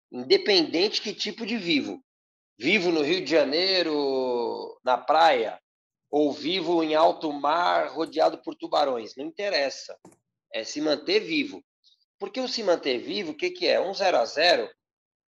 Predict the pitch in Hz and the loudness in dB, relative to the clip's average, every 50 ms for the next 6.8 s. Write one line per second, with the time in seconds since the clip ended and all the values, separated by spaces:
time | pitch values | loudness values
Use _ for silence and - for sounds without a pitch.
0 | _ _ _ _ _ _ _ _ _ - 170 - 226 196 - 220 190 202 202 - | _ _ _ _ _ _ _ _ _ -4 -2 -2 -2 -6 -6 -2 -4 -4 -2 0
1 | 170 139 117 120 131 143 139 151 160 - - 190 175 165 - - - 151 143 165 | 0 0 2 2 -2 -4 -2 -4 -6 -6 -4 -4 -4 -4 -4 -4 -6 -6 -6 -6
2 | 165 - - 202 190 175 - - 208 214 - - 214 170 127 120 - - - - | -8 -8 -8 -8 -8 -6 -6 -6 -4 -2 -2 0 2 2 0 0 -2 -6 -18 -20
3 | _ _ _ _ _ _ _ _ _ - - 117 - - 123 120 117 110 110 107 | _ _ _ _ _ _ _ _ _ -14 -14 -14 -10 -6 -4 -2 0 0 0 0
4 | 104 104 101 - - - 117 - 151 - - 175 - - - 202 - - 214 - | 0 -2 -4 -6 -4 -4 -4 -2 -2 -4 -4 -4 -8 -8 -8 -8 -8 -8 -6 -6
5 | 214 190 - - 147 151 147 143 143 139 135 131 135 143 147 139 135 135 127 127 | -4 -4 -4 -4 -2 -4 0 2 4 4 4 4 4 2 0 0 0 0 0 0
6 | 143 170 - - 226 226 240 254 254 254 196 - 143 285 - - | -2 -4 -4 -8 -10 -10 -8 -8 -8 -4 -4 -4 -4 -4 -8 -18